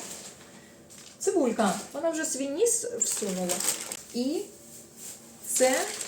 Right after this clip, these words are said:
кальмар сушений, це теж, е, делікатес в наших краях. Це, е, кальмар сушений. Це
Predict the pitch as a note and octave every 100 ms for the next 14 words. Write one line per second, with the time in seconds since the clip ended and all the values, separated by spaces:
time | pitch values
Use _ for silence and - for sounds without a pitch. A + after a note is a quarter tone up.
0 | - - - - - - - - - -
1 | C4 C4 A3+ A3+ A3+ B3+ - A#3+ A3 -
2 | C4 C#4+ G#4+ - - - A#3+ A#3 A#3 A#3
3 | - G#3+ G3+ G3 A3 A3 A3+ G3 F#3+ G3
4 | - A#3 A#3+ C#4+ - D#4+ D4+ C4+ C#4 E4+
5 | - - - - - - - - - -
6 | - - - - - D4 C#4+ A#3+ G3+ F#3
7 | - G3+ G3 A#3 A#3 A#3+ A3+ - - A#3
8 | - D4 C#4 F4 E4 - - - - -
9 | - - - - - - - - - -
10 | - - - - C#4+ D4 D4 A#3+